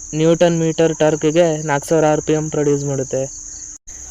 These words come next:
ಇದ್ರಲ್ಲಿರೋ ಫೈವ್ ಸ್ಪೀಡ್ ಗೇರ್ ಬಾಕ್ಸಿಗೆ ನೂರ ಹತ್ತರಿಂದ ನೂರ ಇಪ್ಪತ್ತು ಟಾಪ್ ಸ್ಪೀಡು. ಇನ್ನು ಬ್ರೇಕ್ ವಿಷಯಕ್ಕೆ ಬಂದ್ರೆ, ಡ್ಯುಯಲ್ ಚಾನೆಲ್ ಎ ಬಿ ಎಸ್ ಬ್ರೇಕ್ ಸಿಗುತ್ತೆ,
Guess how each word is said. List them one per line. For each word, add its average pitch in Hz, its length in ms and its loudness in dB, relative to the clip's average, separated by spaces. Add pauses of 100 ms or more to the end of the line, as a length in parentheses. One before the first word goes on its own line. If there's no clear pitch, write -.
(200)
ಇದ್ರಲ್ಲಿರೋ 175 520 4
ಫೈವ್ 165 280 4
ಸ್ಪೀಡ್ 175 300 2
ಗೇರ್ 165 220 4
ಬಾಕ್ಸಿಗೆ 160 600 0
ನೂರ 156 260 0
ಹತ್ತರಿಂದ 160 920 0
ನೂರ 156 220 2
ಇಪ್ಪತ್ತು 156 440 2
ಟಾಪ್ 139 220 0
ಸ್ಪೀಡು. 147 380 -2 (1200)
ಇನ್ನು 147 480 -4
ಬ್ರೇಕ್ 180 260 4
ವಿಷಯಕ್ಕೆ 180 340 0
ಬಂದ್ರೆ, 165 560 2 (140)
ಡ್ಯುಯಲ್ 175 280 6
ಚಾನೆಲ್ 175 680 -2
ಎ 160 120 6
ಬಿ 165 100 4
ಎಸ್ 165 200 4
ಬ್ರೇಕ್ 160 260 0
ಸಿಗುತ್ತೆ, 143 340 0